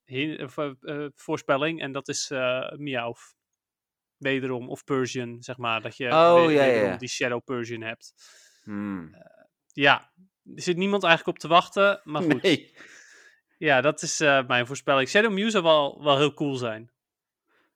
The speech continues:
Speaker 2: Ja. Ja, dat was wel het eerste waar ik aan dacht. Hè. Dit is nergens op gebaseerd voor de mensen mij ergens, eh, aan vasthouden. Maar,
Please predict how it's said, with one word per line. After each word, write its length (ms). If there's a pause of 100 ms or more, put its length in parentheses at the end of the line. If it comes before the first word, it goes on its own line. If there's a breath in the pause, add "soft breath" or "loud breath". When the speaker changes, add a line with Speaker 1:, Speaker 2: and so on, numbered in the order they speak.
Speaker 2:
Ja. 120 (320)
Ja, 100
dat 100
was 160
wel 160
het 80
eerste 220
waar 100
ik 100
aan 100
dacht. 280
Hè. 200
Dit 220
is 100
nergens 240
op 100
gebaseerd 400
voor 120
de 60
mensen 500
mij 200
ergens, 200
eh, 280
aan 180
vasthouden. 540
Maar, 340